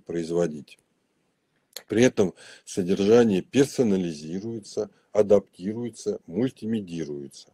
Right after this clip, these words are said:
э, то есть подаётся совсем иначе.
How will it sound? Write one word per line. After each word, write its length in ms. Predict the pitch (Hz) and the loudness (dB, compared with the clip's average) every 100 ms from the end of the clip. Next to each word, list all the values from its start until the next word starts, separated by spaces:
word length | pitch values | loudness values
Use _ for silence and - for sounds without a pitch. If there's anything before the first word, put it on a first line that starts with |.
| _ _ _ _ _ _ _ _ - | _ _ _ _ _ _ _ _ -20
э, 60 | |
то 640 | - - - - - 92 - | -16 -16 -16 -16 -16 -16 -18
есть 140 | _ _ | _ _
подаётся 560 | - 85 90 113 - | -4 0 0 0 -4
совсем 500 | 85 87 78 - 90 | -10 -10 -10 -8 -6
иначе. 420 | 87 78 69 - | -6 -8 -10 -14